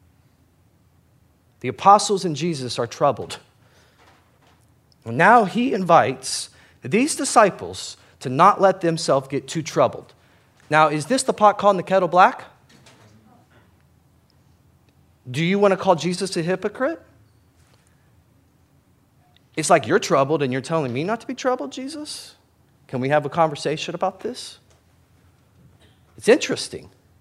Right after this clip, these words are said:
What's going on? I actually think Jesus is being compassionate and realistic with us. Fear and confusion is something that will inevitably hit you in this life.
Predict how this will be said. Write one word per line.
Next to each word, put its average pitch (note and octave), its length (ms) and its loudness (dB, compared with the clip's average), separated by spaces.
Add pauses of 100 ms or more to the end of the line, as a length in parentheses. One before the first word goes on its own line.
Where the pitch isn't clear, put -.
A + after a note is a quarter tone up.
(640)
What's F#3+ 280 2
going G3+ 320 2
on? A#3+ 260 0 (1500)
I D3 80 8
actually B3+ 320 2
think F#3+ 160 -6
Jesus D3 400 -8
is B2 80 -10
being C#3+ 180 -6
compassionate D#3 720 -2
and C3+ 200 -4
realistic B2+ 600 -4 (840)
with G2+ 180 -8
us. - 380 -16 (840)
Fear G#3 260 4
and A#3 100 2
confusion F#3 560 -6
is - 80 -8
something F3 380 -2
that C#3 120 -4
will C3+ 160 -2
inevitably C#3 480 -2
hit F3+ 300 -6
you A#2+ 80 -8
in G2 80 -8
this F#2+ 220 -12
life. E2 260 -8